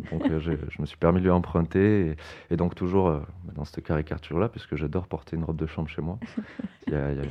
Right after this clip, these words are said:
Speaker 1: rien de plus confortable.
Speaker 2: C'est marrant, c'est, c'est quand même un peu vieillot, la robe de chambre. On imagine plus un grand-père en robe de chambre
Speaker 1: Eh ben,
Speaker 2: qu'un
Speaker 1: c'est
Speaker 2: Pratzel en, en robe de chambre.
Speaker 1: La mienne, c'est ma grand-mère qui me l'avait offerte.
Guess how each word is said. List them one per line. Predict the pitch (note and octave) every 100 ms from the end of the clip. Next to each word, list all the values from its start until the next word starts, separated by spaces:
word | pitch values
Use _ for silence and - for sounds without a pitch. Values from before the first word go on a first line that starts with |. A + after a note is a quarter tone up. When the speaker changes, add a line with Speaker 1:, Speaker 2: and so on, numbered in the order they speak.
| -
Speaker 1:
rien | F2+
de |
plus | - -
confortable. | E2+ - - - F2 G2+ - -
Speaker 2:
C'est | - B3
marrant, | A#3 A3 F4+
c'est, | D#4+ - A3
c'est | - F#3
quand | A#3+
même | D4
un | A#3
peu | -
vieillot, | F#3 F#3 F#3+ A3+
la | D4+
robe | G3 F3+
de | F3+
chambre. | G3 G3+ G3+
On |
imagine | G3+ G#3 G3+ G#3+
plus | A3+ D#4
un | A3+ G3+
grand-père | F#3+ G3 A3 A3
en | G3+ F#3
robe | G3 F#3
de | G#3
chambre | G3 -
Speaker 1:
Eh | A#2
ben, | F#2+ -
Speaker 2:
qu'un | G3
Speaker 1:
c'est |
Speaker 2:
Pratzel | - F2+ E2 D#2+ C4+
en, | B3 A3 A#3 G#3
en | -
robe | G#3 A3
de | G3+
chambre. | G#3+ G3+ G#3
Speaker 1:
La | F3+
mienne, | G2 F#2+
c'est | - E2+
ma | E2+
grand-mère | E2+ F2 F#2+ F#2
qui | -
me | D#2+
l'avait | D#2
offerte. | E2 D#2+ - A#2+ -